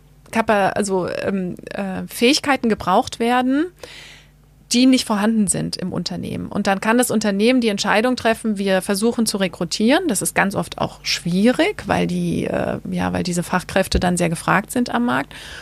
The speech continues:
Oder das Unternehmen kann sagen, wir versuchen fortzubilden und weiterzubilden und eben intern dieses Wissen zu schaffen. Und da liegt für mich im Moment diese riesige Chance,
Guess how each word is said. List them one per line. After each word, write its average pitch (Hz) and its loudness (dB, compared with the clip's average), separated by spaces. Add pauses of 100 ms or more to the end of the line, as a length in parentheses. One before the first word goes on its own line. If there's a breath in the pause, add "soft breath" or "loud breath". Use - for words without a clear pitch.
(100)
Oder 247 6
das 247 4
Unternehmen 220 4
kann 214 0
sagen, 196 2
wir 190 0
versuchen 190 -4
fortzubilden 175 -4
und 175 -4
weiterzubilden 160 -4 (180)
und 196 -2
eben 196 2
intern 202 2
dieses 175 -4
Wissen 175 -4
zu - -6
schaffen. 160 -6 (460 loud breath)
Und 208 0
da 214 6
liegt 254 0
für 214 0
mich 226 2
im 214 0
Moment 196 0
diese 185 -2
riesige 202 0
Chance, 180 -6